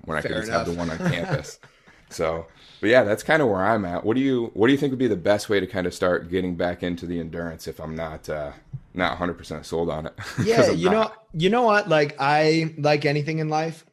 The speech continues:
Speaker 2: you can do multiple things at one time. You just have
Speaker 1: Mm-hmm.
Speaker 2: to be very intentional about it. And so, like, for me, for a long time, the endurance stuff was probably, like, ten or twenty percent of my training.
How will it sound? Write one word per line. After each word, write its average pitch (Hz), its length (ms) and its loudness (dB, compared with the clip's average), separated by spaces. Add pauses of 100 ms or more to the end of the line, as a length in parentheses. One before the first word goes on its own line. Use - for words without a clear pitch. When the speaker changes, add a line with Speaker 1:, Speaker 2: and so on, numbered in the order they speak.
(720)
Speaker 2:
you 139 260 -2
can 147 200 -4
do 131 200 -2
multiple 123 420 -4
things 127 320 -8
at 135 140 -4
one 120 260 -6
time. 110 460 -8
You 131 160 -6
just 120 160 -10
have 127 140 -4
Speaker 1:
Mm-hmm. 87 60 -6
Speaker 2:
to 104 80 -8
be 123 100 -8
very 113 260 -4
intentional 101 540 -12
about 135 280 -2
it. 151 100 0
And 143 120 -4
so, 143 120 -2
like, 135 180 0
for 123 180 -6
me, 131 500 -2 (180)
for 170 280 -2
a 143 60 2
long 135 480 -2
time, 127 500 -6
the 131 160 -2
endurance 107 540 -6
stuff 170 320 -4 (240)
was 123 160 -6
probably, 135 460 0
like, 131 240 -2
ten 123 360 -8
or 127 80 -8
twenty 120 320 -10
percent 123 340 -10
of 120 40 -10
my 104 120 -10
training. 117 560 -8